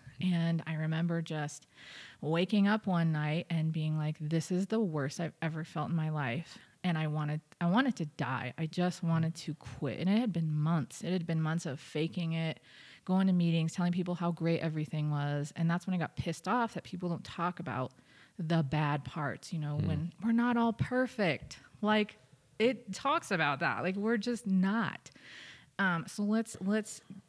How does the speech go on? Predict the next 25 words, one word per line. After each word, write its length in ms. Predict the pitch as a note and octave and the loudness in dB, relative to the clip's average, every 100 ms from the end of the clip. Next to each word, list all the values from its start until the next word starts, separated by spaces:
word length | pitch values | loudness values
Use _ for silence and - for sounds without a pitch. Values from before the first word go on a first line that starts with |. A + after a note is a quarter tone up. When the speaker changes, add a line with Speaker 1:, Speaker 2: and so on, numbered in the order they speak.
| _ | _
Speaker 1:
you 160 | G3 F3+ | -2 0
know, 280 | D3 C#3+ - D#3+ - | 0 -4 -8 -12 -12
show 760 | - - - E3+ G#3 F3+ B2 A#2 - - | -10 -6 -2 2 2 2 -2 -6 -12 -8
people 360 | F#3 E3+ E3 | -6 -4 -4
that, 220 | E3+ D#3 - | -2 -2 -2
you 100 | F3 | -2
know, 220 | D3 D#3 - - _ _ - | -4 -6 -12 -20 _ _ -10
it's 180 | G#3+ | -4
okay 340 | A3+ G#3 - A3+ | -2 -2 0 0
to 80 | G#3 | 0
go 140 | F3 | -2
through 200 | E3+ G#3+ | -2 -2
those 160 | G3+ - | -2 -2
things 240 | D#3 D#3 | -4 -4
as 160 | - E3+ | -4 -2
long 280 | F3 F3 | 0 2
as, 180 | F3 E3 | 0 -2
you 80 | E3+ | -4
know, 220 | D3 D3 - | -4 -6 -6
even 220 | D#4 F#4 | -4 -2
if 140 | F4+ E4+ | -4 -2
you 60 | |
don't 200 | E4 E4+ | -2 0
make 280 | G3 D3 A#2 | 0 0 -4
it, 180 | B2+ | -8